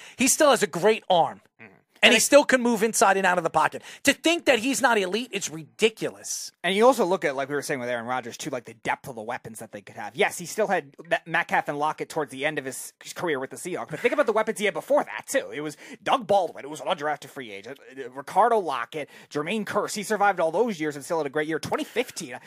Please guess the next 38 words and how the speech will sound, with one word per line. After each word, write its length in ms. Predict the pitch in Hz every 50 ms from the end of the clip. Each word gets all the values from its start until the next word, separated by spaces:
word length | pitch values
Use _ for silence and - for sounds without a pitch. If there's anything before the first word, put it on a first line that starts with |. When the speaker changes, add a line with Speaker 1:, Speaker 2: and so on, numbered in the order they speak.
| - - -
Speaker 2:
I'm 60 | -
gonna 120 | 339 370
go 60 | 262 233
to 80 | 208
this 80 | 185 -
Speaker 1:
What 120 | - 403 453
Speaker 2:
twenty 80 | 480
Speaker 1:
was 160 | 480 440 -
Russell 240 | 320 349 294 - 294
Wilson's 340 | 262 254 220 - 226 196 -
numbers 260 | 196 180 156 160 -
last 280 | 160 143 127 - - -
year? 140 | 104 - - _ _ _ _ _ -
Speaker 2:
Uh, 340 | - 143 147 143 139 139 139
he 180 | 147 165 147
had 380 | 156 151 147 147 147 135 139 - - _ -
thirty-five 540 | - _ - 175 185 226 247 - 226 214 196
twenty-four 460 | - 214 196 190 175 - - 180 165
passing 320 | - 175 156 143 127 151 147
yards, 200 | 147 143 - -
sixteen 360 | - 156 - - - 151 131
touchdowns, 420 | - 143 127 - - 139 131 120
eleven 320 | 120 113 123 131 123 127 127
interceptions, 540 | 120 117 - - 117 104 - - 127 107
and 80 | - 104
a 40 | 104
sixty 360 | - - 151 - - - 131
point 260 | - - - 104 -
five 180 | - 107 85 -
percent 280 | - - - - _
completion 400 | - - - - - - - - _
percentage. 440 | - - - - - - _ - - -
Speaker 1:
Okay, 180 | 151 - 190 -
and 100 | 151 160
that's 240 | 190 240 277 - -
his 200 | 233 202 151 -
worst 320 | 139 139 185 208 196 -
season. 400 | - - 175 160 139 - 101 -